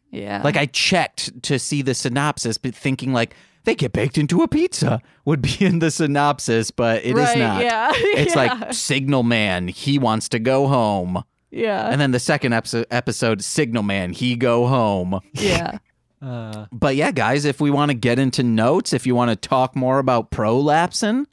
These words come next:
Speaker 3: Uh.
Speaker 2: you think Signal Man prolapse? I'm kidding. We don't need to go down there.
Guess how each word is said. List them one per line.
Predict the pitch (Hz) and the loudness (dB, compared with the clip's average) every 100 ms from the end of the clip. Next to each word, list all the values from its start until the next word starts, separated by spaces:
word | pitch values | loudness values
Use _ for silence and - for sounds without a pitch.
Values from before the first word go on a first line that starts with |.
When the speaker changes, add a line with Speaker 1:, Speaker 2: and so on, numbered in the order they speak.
| - | -4
Speaker 3:
Uh. | 107 101 107 104 101 - 135 135 131 135 156 165 170 180 190 196 202 | -2 -2 -4 -8 -8 -8 -8 -6 -4 -4 -4 -4 -4 -6 -4 -2 0
Speaker 2:
you | 202 | 2
think | - 180 | 2 2
Signal | 311 262 269 | 0 0 2
Man | 277 277 | 2 0
prolapse? | - 302 269 254 247 - | 0 2 2 2 0 -2
I'm | 123 | -4
kidding. | 117 135 107 | -2 0 0
We | 104 | 0
don't | 107 110 | 0 0
need | 110 | 0
to | 101 | 0
go | 104 | 0
down | 101 95 92 | 0 0 -2
there. | 80 | -6